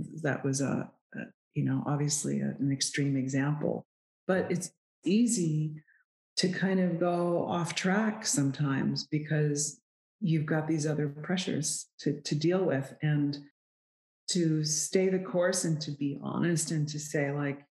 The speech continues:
you, you know, to find a different story to tell that's honest, you know, that's not interesting enough. That's not what they wanna hear. We need to spin this up, right? And that,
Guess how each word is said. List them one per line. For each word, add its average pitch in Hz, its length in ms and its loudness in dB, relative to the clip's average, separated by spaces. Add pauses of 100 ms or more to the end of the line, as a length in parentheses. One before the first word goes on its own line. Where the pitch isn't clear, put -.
(140)
you, 170 240 0 (220)
you 170 140 -2
know, 156 180 2
to 156 120 0
find 175 400 2
a 165 60 0
different 165 560 0
story 165 440 0
to 147 140 2
tell 165 540 -2 (320)
that's 165 340 4
honest, 180 680 2 (760)
you 185 180 2
know, 165 400 -2 (180)
that's 180 260 2
not 175 160 2
interesting 165 480 0
enough. 147 380 -2
That's 165 180 0
not 175 180 2
what 156 140 0
they 165 100 0
wanna 160 240 0
hear. 156 580 0
We 175 120 2
need 170 220 0
to 165 80 0
spin 165 340 0
this 160 240 0
up, - 300 -2 (120)
right? 151 360 -2 (400)
And 165 360 2 (600)
that, 180 540 0